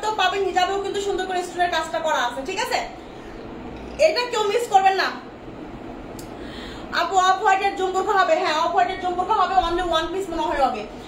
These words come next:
ঠিক আছে? দেখেন, এই হচ্ছে আপনার বোরখাটা, black color, বাউান্ন long, body চুয়াল্লিশ, ব্ল্যাক color, বাউান্ন long, body চুয়াল্লিশ। এটা কি আবার পরা লাগবে? এইটা মানে আমি একটু পরি, তাহলে আপনাদের বুঝতে আরো বেশি সুবিধা হবে। আমি একটু পরি, তাহলে আরো বুঝতে সুবিধা হবে, ঠিক আছে?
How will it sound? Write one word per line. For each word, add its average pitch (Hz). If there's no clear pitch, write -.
ঠিক 392
আছে? 466
দেখেন, 370
এই 440
হচ্ছে 403
আপনার 392
বোরখাটা, 370
black 339
color, 381
বাউান্ন 349
long, 349
body 330
চুয়াল্লিশ, 294
ব্ল্যাক 370
color, 415
বাউান্ন 381
long, 392
body 381
চুয়াল্লিশ। 339
এটা 349
কি 370
আবার 381
পরা 349
লাগবে? 392
এইটা 392
মানে 311
আমি 311
একটু 349
পরি, 339
তাহলে 330
আপনাদের 320
বুঝতে 285
আরো 294
বেশি -
সুবিধা 240
হবে। 208
আমি 349
একটু 427
পরি, 392
তাহলে 359
আরো 370
বুঝতে 370
সুবিধা 320
হবে, 285
ঠিক 349
আছে? 381